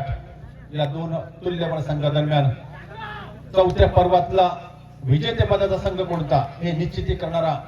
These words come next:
मेगा फायनल मैदानावरती. तीन लक्ष्मीनारायण वालावल, तीन गुण. त्यानंतर एक सुरेख प्रकारचे रेड पाहायला मिळते आहे पंचकृषी फोंडा घाट संघाकडून. आता मात्र जर आपण गुणफलक पाहिला,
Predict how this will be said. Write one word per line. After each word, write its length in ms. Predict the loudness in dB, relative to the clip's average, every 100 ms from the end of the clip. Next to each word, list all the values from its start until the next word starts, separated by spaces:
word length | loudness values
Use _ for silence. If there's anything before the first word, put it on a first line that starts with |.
| -6
मेगा 260 | -4 -2
फायनल 380 | -4 -4 -4 -4
मैदानावरती. 680 | -4 -4 0 2 2 2 0 -2 -14 -18 -18 -20 -18 -8 -2
तीन 180 | 0 2 2 -2 -12 -16 -16 -14 -2 2
लक्ष्मीनारायण 440 | 4 4 4 6
वालावल, 340 | 6 6 4
तीन 340 | 2 2 2 4
गुण. 180 | 4 4 2 -2 -8 -14 -8 -2
त्यानंतर 440 | 0 2 2 2 2
एक 280 | 0 2 0
सुरेख 300 | 2 2 2
प्रकारचे 600 | 0 0 2 2 2 0 -2 -12 -14 -16 -16 -16 -16 -16 -6 2
रेड 160 | 2 4
पाहायला 300 | 4 4 2
मिळते 340 | 0 4 6
आहे 120 | 6 4 -4 -12 -16 -18 -10 -2
पंचकृषी 460 | 0 0 -4 -2
फोंडा 320 | -2 -2 0 2
घाट 140 | 2
संघाकडून. 380 | 0 -2 -2 -2
आता 360 | -4 -6 -4
मात्र 1300 | -4 0 4 4 4 -2 -12 -18 -20 -20 -20 -16 -8
जर 180 | -2 0
आपण 240 | 2 2 4
गुणफलक 720 | 4 2 0 2 4 4 2
पाहिला, 520 | 2 2 4 4 2